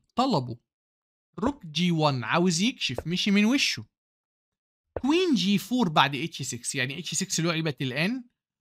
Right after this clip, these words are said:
والاتش سكس دي، آه، يمكن ملعوبة علشان ما تاكلش هنا، لو كلت هنا يمكن نايت اتش فايف وضغط وبتاع.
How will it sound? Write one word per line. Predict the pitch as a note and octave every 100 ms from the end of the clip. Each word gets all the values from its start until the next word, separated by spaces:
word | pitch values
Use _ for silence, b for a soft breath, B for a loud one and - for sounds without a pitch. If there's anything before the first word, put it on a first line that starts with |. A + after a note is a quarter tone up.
| _ _ _ D#3+
والاتش | G3+ E4+ E4+
سكس | G4 -
دي، | C4 C#4+ B3+ - -
آه، | F#3 F3 E3 D3+ - _ _ _ _
يمكن | A#3 D4+ C#4+
ملعوبة | G#3+ G3+ F3 C#4+ B3+
علشان | E3 D#3+ - A#3+
ما | G#3
تاكلش | E3 - G#3+ -
هنا، | E3 F3
لو | D3+ C#3
كلت | - A#3+ G#3+
هنا | G#3
يمكن | G3+ G3 G3 D#3
نايت | D#3 F3+ E3+ D3
اتش | C3+
فايف | - D#3 D#3+ C3
وضغط | B2+ C#3 C3+ A2+
وبتاع. | A2+ - A#2 G2+ -